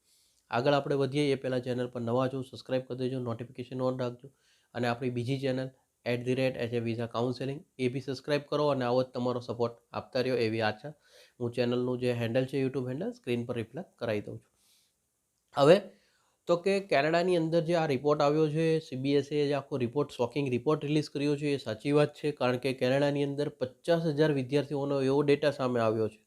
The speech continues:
જે સ્પ્રિંગ ઇન્ટેકથી લઈને અત્યાર સુધી કેનેડામાં ગયા છે, પરંતુ એમણે ભણતર હજી ચાલુ નથી કર્યું અથવા કોલેજમાં એનરોલમેન્ટ નથી લીધું. હવે આ વિદ્યાર્થીઓ કોઈ અલગ અલગ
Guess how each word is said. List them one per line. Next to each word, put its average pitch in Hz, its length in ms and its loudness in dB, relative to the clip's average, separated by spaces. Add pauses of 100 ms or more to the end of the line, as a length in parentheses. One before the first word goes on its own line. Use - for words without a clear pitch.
(420)
જે 147 80 0
સ્પ્રિંગ 175 520 0
ઇન્ટેકથી 160 540 -2
લઈને 139 320 -2
અત્યાર 135 300 -6
સુધી 127 240 -6
કેનેડામાં 117 520 -2
ગયા 123 260 2
છે, - 180 -12 (600)
પરંતુ 165 480 4
એમણે 151 300 0
ભણતર 123 440 -4
હજી 127 180 -2
ચાલુ 120 280 0
નથી 117 240 -2
કર્યું 135 240 -2
અથવા 131 260 -4
કોલેજમાં 127 500 0
એનરોલમેન્ટ 120 560 -2
નથી 113 260 -4
લીધું. 143 320 -2 (640)
હવે 135 180 4
આ 160 280 2
વિદ્યાર્થીઓ 147 680 -2
કોઈ 143 240 -2
અલગ 127 280 2
અલગ 127 280 0